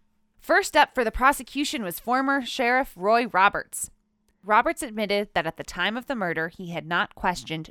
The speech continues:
Johnny Waldrop directly. He also said he had interviewed Ed Walker at the scene and that he had not arrested anyone at the time because of insufficient evidence.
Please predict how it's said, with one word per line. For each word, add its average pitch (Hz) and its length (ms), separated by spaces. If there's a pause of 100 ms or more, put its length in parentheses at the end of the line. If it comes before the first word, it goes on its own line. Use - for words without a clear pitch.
Johnny 160 340
Waldrop 143 440
directly. - 560 (240)
He 214 180
also 262 340
said 175 300
he 190 100
had 185 160
interviewed 226 400
Ed 214 160
Walker 185 320
at 180 140
the 240 80
scene 160 420 (440)
and 208 160
that 202 140
he 220 120
had 190 100
not 233 240
arrested 233 440
anyone 254 360
at 262 100
the 269 80
time 175 580 (100)
because 202 460
of 196 140
insufficient 185 680
evidence. - 520